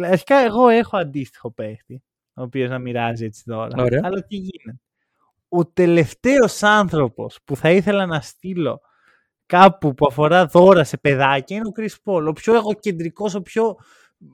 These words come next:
Speaker 1: κα-, κακός άνθρωπος, ρε παιδί μου. Τον φαντάζομαι να φτιάχνει τα δώρα και να βάζει μέσα δηλητήριο για να
Speaker 2: Θα,
Speaker 1: σκοτώσει
Speaker 2: θα το
Speaker 1: τα
Speaker 2: κάνει
Speaker 1: παιδάκια.
Speaker 2: efficiently όμως,
Speaker 1: Δηλαδή,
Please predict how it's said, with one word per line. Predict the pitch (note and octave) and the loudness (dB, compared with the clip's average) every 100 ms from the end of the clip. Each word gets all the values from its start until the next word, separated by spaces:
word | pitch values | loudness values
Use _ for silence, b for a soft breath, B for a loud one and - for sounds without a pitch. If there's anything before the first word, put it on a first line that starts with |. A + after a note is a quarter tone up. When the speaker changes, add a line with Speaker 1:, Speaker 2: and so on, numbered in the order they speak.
| D#3+ F3+ F3+ F3+ | _ -20 -20 -14
Speaker 1:
κα-, | - E3+ E3+ - - | -8 -4 -4 -8 -10
κακός | E3+ D#3 _ G#3 A#3 G3+ - | -8 -8 _ 4 4 4 2
άνθρωπος, | G#3 A3+ F3+ E3 C#3+ C3 | 0 0 0 -4 -2 -6
ρε | B2+ | -6
παιδί | C3 C3+ | -6 -6
μου. | |
Τον | C3+ D#3 | -6 -4
φαντάζομαι | F3 G3+ A3 | -2 -2 0
να | G3+ | -2
φτιάχνει | - G#3+ | -4 -8
τα | F#3+ G3 | -2 0
δώρα | F#3+ G#3 | 2 -2
και | G#3+ | -4
να | G#3+ | -4
βάζει | A3 A3+ | -4 -4
μέσα | A3 | -10
δηλητήριο | G3+ G#3 F#3+ E3 G#3 A#3 G#3 | -8 -8 -8 -10 -6 -2 -2
για | E3 | 0
να | E3+ | 0
Speaker 2:
Θα, | |
Speaker 1:
σκοτώσει | F3 F3 E3+ G#3+ | -2 -6 -2 -2
Speaker 2:
θα | D#3 | 0
το | G3 | 2
Speaker 1:
τα | |
Speaker 2:
κάνει | A3+ A#3+ | 2 2
Speaker 1:
παιδάκια. | B3 A#3 - | 2 0 -2
Speaker 2:
efficiently | E3+ B3+ C4 A3 D3+ C#3 | 0 0 2 0 2 2
όμως, | B2 | 2
Speaker 1:
Δηλαδή, | A#2+ | 2